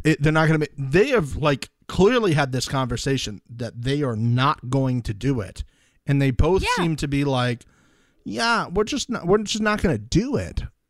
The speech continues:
Speaker 1: which is, again, totally confusing, but
Speaker 2: Incredibly confusing.
Speaker 1: that's what the show has given us, you know?
Speaker 2: S-, speaking of confusing, all of a sudden Hanya and, <laughs> and Luke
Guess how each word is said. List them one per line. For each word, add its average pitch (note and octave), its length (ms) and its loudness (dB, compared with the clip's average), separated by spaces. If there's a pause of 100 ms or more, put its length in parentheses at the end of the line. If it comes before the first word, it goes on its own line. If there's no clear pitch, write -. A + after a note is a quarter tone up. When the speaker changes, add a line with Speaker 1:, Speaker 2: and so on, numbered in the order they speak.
(140)
Speaker 1:
which C#3 200 0
is, C3 220 -4
again, C#3+ 440 2 (220)
totally E3 320 4
confusing, - 640 -14
but - 180 -16 (640)
Speaker 2:
Incredibly A#3+ 560 -4
confusing. D3+ 500 -14
Speaker 1:
that's F3+ 220 0
what A3 140 2
the G3 80 2
show A3 220 6
has G3+ 120 6
given G#3 240 6
us, - 320 0 (100)
you C#3+ 160 0
know? F#3+ 300 4
Speaker 2:
S-, - 180 -6 (420)
speaking A4 460 -2
of D#4+ 60 -4
confusing, C#4+ 720 -2 (180)
all C#4 140 0
of F#4 80 0
a G4 40 -2
sudden D4+ 340 0
Hanya C#4 720 2 (260)
and, C#4 220 2 (120)
<laughs> - 120 -8
and B3+ 220 4
Luke C#4+ 500 -2